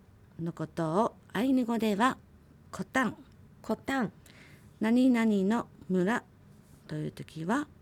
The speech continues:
Speaker 1: 単形ではコタヌ。
Speaker 2: コタヌ。
Speaker 1: 長形がコタヌフ。
Speaker 2: コタヌフ。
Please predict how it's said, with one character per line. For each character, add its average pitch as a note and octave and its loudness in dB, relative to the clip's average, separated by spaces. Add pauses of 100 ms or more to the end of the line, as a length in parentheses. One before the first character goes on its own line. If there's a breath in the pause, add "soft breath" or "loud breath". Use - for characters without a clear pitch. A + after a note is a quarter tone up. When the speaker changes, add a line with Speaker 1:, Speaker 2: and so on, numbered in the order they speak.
(460 loud breath)
Speaker 1:
単 E3 -4
形 D3+ -6
で C#3+ -8
は F#3+ -4 (500)
コ F3+ -6
タ G3 0
ヌ。 F#3+ 0 (680 loud breath)
Speaker 2:
コ - -2
タ B3+ 0
ヌ。 A3 2 (840 loud breath)
Speaker 1:
長 A3 2
形 F#3 -2
が G#3 -4 (440)
コ - -8
タ B3+ 0
ヌ G3 2
フ。 - -12 (560)
Speaker 2:
コ G#3+ -2
タ C#4+ -2
ヌ A#3+ 4
フ。 - -6